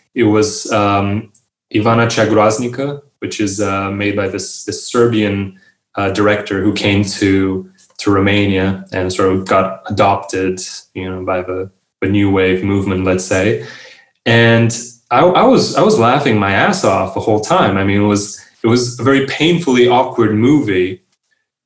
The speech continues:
And we were laughing. We were like, "Oh my God, you know, this, this is exactly like home, whatever."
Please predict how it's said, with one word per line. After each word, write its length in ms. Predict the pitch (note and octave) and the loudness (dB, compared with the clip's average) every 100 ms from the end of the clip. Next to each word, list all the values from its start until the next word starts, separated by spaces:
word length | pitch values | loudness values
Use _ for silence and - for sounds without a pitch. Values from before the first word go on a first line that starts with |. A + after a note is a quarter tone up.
| - | -2
And 140 | A#2 | 2
we 80 | F#3 | 4
were 140 | C4 B2 | 4 4
laughing. 560 | A2 A#2+ B2+ B2 A#2 | 4 2 0 0 2
We 60 | A2 | 4
were 140 | A2+ | 4
like, 220 | A2+ B2+ D#3+ | 4 2 2
"Oh 440 | A3 A3+ A3+ G#3 | 2 4 4 4
my 140 | F#3+ F3 | 2 4
God, 340 | F3+ F3 E3+ D#3 | 4 4 4 4
you 60 | |
know, 180 | E3+ E3 | 2 2
this, 220 | D#3+ D#3 | 2 0
this 220 | D#3+ D#3 D#3+ | -2 -2 2
is 60 | |
exactly 640 | D#3 D3+ - D#3+ F#3 F#3 D#3+ | 2 2 0 2 2 2 2
like 180 | D3+ C#3+ | 2 2
home, 320 | E3+ D#3+ D3+ | 2 2 2
whatever." 380 | D3+ D3 C#3+ | 2 2 0